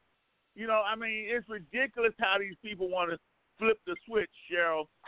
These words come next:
and show their dis-, um, you know, the, the ability to just find any kind of way to support this man.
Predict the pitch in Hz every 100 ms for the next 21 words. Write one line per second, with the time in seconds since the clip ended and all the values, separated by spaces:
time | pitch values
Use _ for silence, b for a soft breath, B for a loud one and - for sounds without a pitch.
0 | - _ - 165 165 - 214 196 185 175
1 | - 208 208 - _ - 156 160 151 139
2 | _ _ _ _ _ _ _ _ _ _
3 | 196 180 170 160 - _ 170 170 160 -
4 | 247 247 196 180 160 147 202 180 _ 196
5 | 180 175 226 226 - 185 170 160 160 156
6 | - _ _ 147 - 151 202 175 131 127
7 | 113 120 104